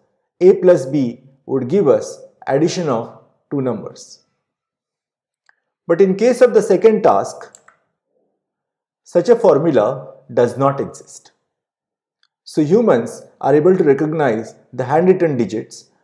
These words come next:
but they are unable to spell out exact step-by-step process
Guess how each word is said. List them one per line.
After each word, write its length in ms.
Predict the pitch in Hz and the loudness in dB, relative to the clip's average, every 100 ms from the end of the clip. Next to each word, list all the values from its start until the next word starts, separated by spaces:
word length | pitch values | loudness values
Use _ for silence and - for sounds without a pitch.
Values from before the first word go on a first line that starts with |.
| _ | _
but 200 | 131 143 | -2 2
they 80 | 135 | 4
are 180 | 151 - | 4 2
unable 380 | 147 165 190 185 - | -4 0 4 4 4
to 320 | 156 135 - _ _ | 2 0 -6 _ _
spell 400 | - _ 175 165 | -20 _ 4 6
out 520 | 113 113 117 - - _ _ | 4 2 -4 -14 -20 _ _
exact 560 | 143 127 120 185 185 - | -6 -6 2 2 2 -2
step-by-step 760 | - 165 139 156 147 147 139 | -2 0 2 2 2 -2 -4
process 600 | 156 147 147 98 90 - | 0 0 0 -6 -6 -18